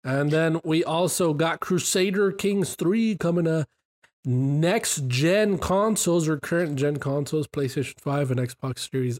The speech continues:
X and S on March twenty-ninth. That is also going to be on Game Pass.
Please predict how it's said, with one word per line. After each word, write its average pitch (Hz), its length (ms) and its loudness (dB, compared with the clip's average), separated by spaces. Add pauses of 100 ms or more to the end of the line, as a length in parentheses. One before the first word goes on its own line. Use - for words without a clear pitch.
X - 300 -6
and 123 200 -4
S 147 260 -4 (380)
on 120 260 0
March 147 440 -2
twenty-ninth. 160 880 0
That 135 180 0
is 123 100 0
also 123 300 -2
going 117 200 -4
to 117 40 -2
be 117 120 -2
on 110 120 -4
Game 139 300 0
Pass. 226 460 -2